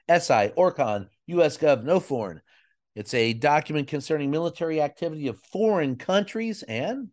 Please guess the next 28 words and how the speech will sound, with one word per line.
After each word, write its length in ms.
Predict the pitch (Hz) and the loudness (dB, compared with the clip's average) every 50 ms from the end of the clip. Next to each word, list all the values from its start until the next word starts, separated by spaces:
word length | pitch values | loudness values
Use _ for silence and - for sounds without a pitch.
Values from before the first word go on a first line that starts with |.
| _ - | _ -4
the 80 | 101 | 0
United 480 | 110 113 120 135 147 170 180 196 190 196 | 2 2 4 4 4 2 2 0 -2 -4
States. 480 | - - 214 240 233 139 90 - - _ _ _ _ _ - | -6 -2 0 0 0 0 -2 -8 -16 _ _ _ _ _ -18
I'm 140 | 90 101 110 | -14 -14 -10
getting 300 | 113 - 160 143 131 127 | -4 -2 0 0 2 0
a 80 | 117 | -2
theme 360 | 110 - - 262 269 240 135 107 | -2 -2 -2 0 0 0 0 -2
here. 300 | 98 107 101 92 82 76 | -4 -6 -6 -6 -6 -8
I'm 200 | - - 104 - | -10 -10 -12 -10
telling 380 | - - 226 - 190 127 98 | -2 2 4 4 4 2 0
you. 200 | 85 76 71 - - _ - - - - _ | -4 -8 -10 -12 -14 _ -20 -20 -20 -16 _
All 100 | - - 147 | -2 0 2
right. 340 | 147 143 135 110 101 101 - _ _ _ _ | 4 4 4 2 2 -2 -4 _ _ _ _
Number 160 | - 143 147 151 | -6 -2 -2 -2
twenty-six, 600 | - - 180 175 175 156 - - 180 160 - - | 0 0 0 0 0 -4 -4 -4 -6 -6 -6 -6
top 280 | - 175 180 180 170 | -2 0 0 0 0
secret, 400 | - - - 165 139 - 123 104 | -2 -6 -8 -8 -6 -6 -8 -6
redacted, 600 | 107 123 131 127 147 147 156 156 151 - 123 101 | -4 -4 -4 -2 0 0 0 0 -2 -6 -10 -10
Orcon, 520 | 113 120 160 175 170 - 147 127 117 110 113 | -4 -2 0 0 -2 -2 -6 -6 -6 -4 0
no 180 | 143 180 196 | 0 0 0
foreign, 360 | 170 - - 131 117 110 101 | 0 -2 -8 -10 -10 -10 -6
fisa. 500 | - - 196 220 226 185 135 135 110 85 - _ _ _ _ _ _ _ _ - | 0 2 4 4 4 2 0 -2 -4 -4 -6 _ _ _ _ _ _ _ _ -4
Document 420 | 127 135 151 - - 143 139 131 | -2 -2 -2 -2 -2 -2 -2 -2
dated 360 | 123 143 143 147 139 131 113 117 | 0 0 2 2 2 0 0 -2
November 560 | 127 127 139 147 139 127 113 101 95 - _ _ _ _ | -4 -2 -2 -2 -4 -4 -8 -10 -12 -16 _ _ _ _
seventh, 500 | - - - - 226 226 151 110 90 - _ _ _ | -14 -6 2 4 4 4 4 2 -6 -8 _ _ _
twenty 240 | - 156 165 156 143 | -6 -6 -4 -2 -2
nineteen, 560 | 131 123 113 - - 156 175 190 196 185 | -2 -4 -6 -6 -6 -4 -4 -4 -4 -6